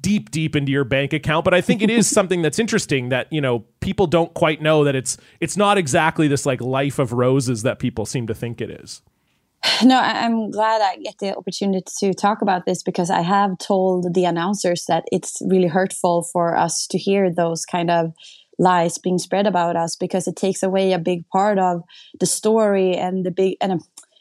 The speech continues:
Speaker 2: and a big part of who we are and our identity. Because, uh, the three first years that we had leading up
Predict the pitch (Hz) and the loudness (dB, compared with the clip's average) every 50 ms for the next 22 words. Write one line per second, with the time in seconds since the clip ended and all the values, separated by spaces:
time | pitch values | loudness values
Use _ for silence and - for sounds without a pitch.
0 | _ - 202 202 180 165 208 214 190 185 - - 214 202 196 190 190 185 180 180 | _ -2 0 0 2 2 2 0 0 0 -2 0 2 2 2 2 2 2 2 2
1 | 180 175 156 202 202 196 190 185 175 190 208 208 185 175 175 175 175 175 175 170 | 0 0 0 2 2 4 4 2 2 2 2 2 0 0 -2 -4 -4 -2 -2 -2
2 | 170 165 165 170 185 196 - - - - 175 165 - 170 - 175 170 - - - | -4 -4 -6 -6 -8 -10 -10 -10 -6 -6 -6 -4 -4 -4 -2 -2 -2 -2 -6 -8
3 | - - - - - - _ _ _ _ - 214 196 196 185 180 165 - - 214 | -12 -18 -20 -20 -20 -20 _ _ _ _ -2 0 2 2 2 0 -2 -2 0 0
4 | 220 214 - 214 196 190 170 - - 196 196 196 196 190 170 - - 175 165 190 | 0 2 2 2 2 2 0 -2 -2 0 0 2 2 0 -2 -4 -6 -4 -4 -4
5 | 170 147 185 202 208 202 185 180 175 165 - - - 185 190 190 180 165 175 185 | -2 0 0 0 2 2 2 0 0 -2 -4 -4 0 2 2 2 2 2 0 -2
6 | 185 | -4